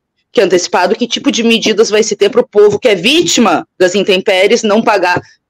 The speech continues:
do seu bolso aquilo que não é responsabilidade sua? Os pobres e os trabalhadores são os que menos poluem o meio ambiente. Todas as pesquisas mostram que também existe uma concentração na poluição, que é nos grandes capitalistas.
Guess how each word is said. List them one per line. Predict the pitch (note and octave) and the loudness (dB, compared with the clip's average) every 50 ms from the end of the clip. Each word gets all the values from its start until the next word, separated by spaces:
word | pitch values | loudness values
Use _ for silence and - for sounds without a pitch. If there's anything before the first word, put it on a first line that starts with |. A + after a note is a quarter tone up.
| _ - | _ -4
do | A#3+ A3+ | -4 -2
seu | - B3+ A#3 G#3+ | 2 2 2 2
bolso | - G3 G3+ G3+ A3 - B3 | 4 4 4 4 4 4 0
aquilo | G#3+ G#3+ A3 A3 G3+ | 0 2 2 2 2
que | A3 | 2
não | G#3+ G#3 | 0 0
é | G#3 | 0
responsabilidade | A3 G#3+ - A3+ - A3+ G3 G3 F3+ G3 G3+ G3 - | -2 -2 -2 -4 -4 -2 -2 0 0 -2 -2 -2 -2
sua? | - B3 B3+ C4+ - - _ | 0 0 0 0 -2 -14 _
Os | - B3+ - | -8 -8 -6
pobres | - - B3 B3 C#4 F4 D#4 B3 G3+ E3 D#3 - - - - _ _ _ _ _ - - - | -2 0 0 2 2 2 2 2 2 2 0 -2 -4 -10 -14 _ _ _ _ _ -20 -14 -4
e | - A#3 | 0 0
os | B3+ B3 | 0 2
trabalhadores | - A3+ G#3+ G#3+ F#3+ F#3+ - - G3+ B3+ C4+ C4 G3+ - - - - _ _ | 2 0 2 2 2 2 4 4 4 4 4 4 2 0 -2 -6 -14 _ _
são | - - F#4 | -2 0 0
os | - - | 0 0
que | - - | 0 2
menos | F#4+ G4 E4+ E4+ F#4 A#4+ B4+ B4 - | 4 4 4 4 4 4 4 2 4
poluem | - G4 D#4+ C#4+ D4+ E4+ | 4 2 4 4 4 4
o | E4+ | 4
meio | C#4+ C#4 B3+ A3+ | 4 2 2 2
ambiente. | G3+ F#3 F#3+ A#3 D#4+ D4+ - D#3 - _ - - - - _ - | 2 2 2 4 2 2 0 -2 -10 _ -18 -20 -20 -12 _ -2
Todas | D#4+ F4+ G4+ G4 F#4+ F4+ D4 D#4 | 0 2 2 2 2 2 2 2
as | D#4+ - | 0 0
pesquisas | - D4 C#4 - - C4 C4+ C#4 D4+ D#4 C4 | 0 -2 -2 -2 -2 -2 0 0 2 2 2
mostram | B3+ B3+ C4 C4+ D4 D4 | 2 2 0 2 0 0
que | C#4+ C#4+ | -2 -2
também | - D#4+ D4 B3+ A3+ A#3+ C#4+ G4 | -2 -2 0 0 0 2 2 4
existe | E4+ F4+ E4 - F4+ | 4 4 4 2 2
uma | E4 E4 | 0 2
concentração | E4 E4+ D#4 D4+ D4+ D#4+ D4 C#4+ - C4+ C4 - C4 C4+ | 2 2 2 2 2 2 0 2 0 0 0 0 0 0
na | D4 F4 | 0 0
poluição, | E4+ F4+ F4+ F4+ G#4+ G4+ - F4+ A4+ | 2 4 4 4 4 4 2 0 2
que | G#4 | 2
é | A#4 | 4
nos | G#4 D#4+ A#3 | 2 2 2
grandes | C4+ D#4+ F4 G#4 - - | 0 0 0 0 0 0
capitalistas. | A#4+ A#4 - A4 G#4+ F#4 F#4+ G#4 G#4 - - - - | -2 0 2 2 4 4 4 4 2 2 -2 -2 -2